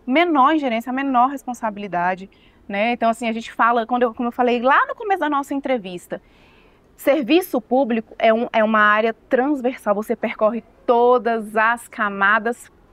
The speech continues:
públicas, você depende de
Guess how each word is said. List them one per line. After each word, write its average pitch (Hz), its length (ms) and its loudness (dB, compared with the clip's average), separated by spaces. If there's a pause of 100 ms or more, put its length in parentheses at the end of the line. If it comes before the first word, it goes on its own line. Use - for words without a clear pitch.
(300)
públicas, 240 1000 -4
você 208 300 -4
depende 208 600 -4
de 190 160 -16